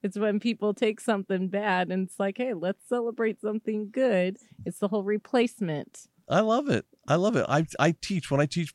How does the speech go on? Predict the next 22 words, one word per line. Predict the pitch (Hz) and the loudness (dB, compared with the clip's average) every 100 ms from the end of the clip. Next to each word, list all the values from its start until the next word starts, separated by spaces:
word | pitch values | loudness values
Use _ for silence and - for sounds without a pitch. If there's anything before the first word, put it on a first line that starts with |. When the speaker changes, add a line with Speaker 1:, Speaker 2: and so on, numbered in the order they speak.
| _ | _
Speaker 2:
pa-, | - 151 | 2 2
family | 123 156 156 147 | 2 2 2 2
seminars, | - 165 143 98 107 | 0 2 4 2 2
I | 104 | -2
teach | - 120 - - _ - _ - | 0 -2 -2 -12 _ -20 _ -2
positive | - 117 127 135 123 | 2 2 2 0 0
replacement. | 127 - 117 110 - 78 - _ | -2 2 0 0 -2 -10 -12 _
Take | 104 127 - | 0 0 0
that | 113 104 110 | 0 2 2
which | - 110 - | 0 -4 0
is | 127 107 | -2 0
negative, | 98 92 92 95 | 0 0 -2 -4
throw | - 87 87 | -6 -4 -2
it | |
away, | 123 107 87 87 87 _ _ | 0 0 -2 -4 -6 _ _
and | - 92 | -6 -4
replace | 92 - 101 104 | -6 -2 -2 0
it | 98 | -4
with | 90 101 | -4 -6
something | 85 82 - 82 | -6 -6 -6 -8
good. | 82 92 80 - | -6 -6 -6 -8
So, | - 92 | -4 -6